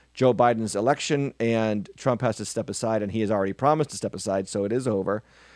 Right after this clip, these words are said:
Uh, I didn't understand the whole January sixth thing from the beginning. I just didn't understand it. He kept saying, "Wait till January sixth, wait till January sixth." And before that, it was, "Wait for the Kraken, wait for the Kraken." I didn't understand any of that. I didn't have a clue what people were talking about. As far as I knew,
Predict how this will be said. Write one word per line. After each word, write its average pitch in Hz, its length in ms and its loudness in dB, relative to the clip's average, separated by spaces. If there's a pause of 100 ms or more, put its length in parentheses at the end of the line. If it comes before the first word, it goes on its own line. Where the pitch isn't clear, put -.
(380)
Uh, 104 480 2
I 113 140 2
didn't 131 240 2
understand 120 500 2
the 113 60 4
whole 117 140 4
January 107 380 2
sixth - 280 -4
thing 110 160 0
from 123 160 2
the 110 80 0
beginning. 95 400 -2
I 87 80 -2
just 117 260 -4
didn't 113 200 0
understand 98 380 -2
it. 80 60 -6
He 85 80 -8
kept 117 200 -4
saying, 113 260 -2
"Wait 123 160 0
till 135 80 0
January 117 280 0
sixth, - 280 -4
wait 127 140 0
till 131 100 0
January 113 260 0
sixth." - 280 -6
And 98 40 -8
before 135 220 2
that, 127 140 6
it 92 80 0
was, 107 140 0
"Wait 123 200 0
for 143 80 -4
the 123 80 -2
Kraken, 107 400 0
wait 113 100 -2
for - 100 -8
the 147 60 -4
Kraken." 107 380 -2
I 139 80 4
didn't 190 180 4
understand 175 380 0
any 131 240 2
of 90 140 -2
that. 87 240 -8 (640)
I 120 160 4
didn't 156 380 0
have 135 200 2
a 110 40 -4
clue 160 320 2
what 143 160 2
people 135 180 -6
were 127 80 0
talking 117 360 0
about. 92 280 -4
As 104 140 -4
far 135 220 6
as 143 80 4
I 135 140 4
knew, 127 260 2